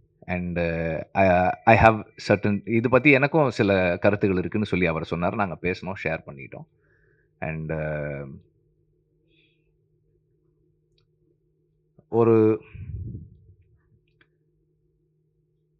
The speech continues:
ஒரு, ஒரு நிகழ்வு நடக்குது, அது, அது தவறாகும்போது அதை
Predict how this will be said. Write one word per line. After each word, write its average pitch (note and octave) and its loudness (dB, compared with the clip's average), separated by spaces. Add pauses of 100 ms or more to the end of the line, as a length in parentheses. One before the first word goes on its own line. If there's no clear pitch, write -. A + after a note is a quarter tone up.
(320)
ஒரு, A2+ 2
ஒரு A#2 4
நிகழ்வு C3+ 6
நடக்குது, A#2+ 2
அது, F#2+ 0 (1700)
அது G2 -2
தவறாகும்போது A#2 8 (220)
அதை G2+ -4